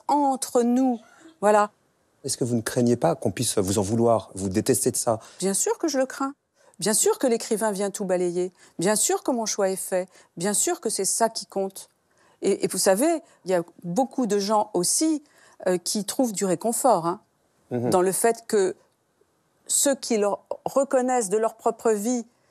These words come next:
Speaker 1: de leurs propres sentiments et de leurs propres sensations, euh, se retrouvent dans un livre, euh,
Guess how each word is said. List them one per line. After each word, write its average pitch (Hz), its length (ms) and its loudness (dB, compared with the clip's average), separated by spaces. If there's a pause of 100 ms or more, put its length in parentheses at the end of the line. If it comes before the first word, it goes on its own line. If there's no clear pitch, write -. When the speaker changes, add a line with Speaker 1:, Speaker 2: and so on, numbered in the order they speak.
(160)
Speaker 1:
de 190 160 0
leurs 220 200 2
propres 233 320 2
sentiments 240 720 0 (440)
et 202 180 0
de 185 100 0
leurs 202 180 0
propres - 340 0
sensations, 269 840 0 (460)
euh, 196 160 2
se 196 160 0
retrouvent 220 440 0
dans 196 220 0
un 185 80 0
livre, 226 360 -2
euh, 170 400 0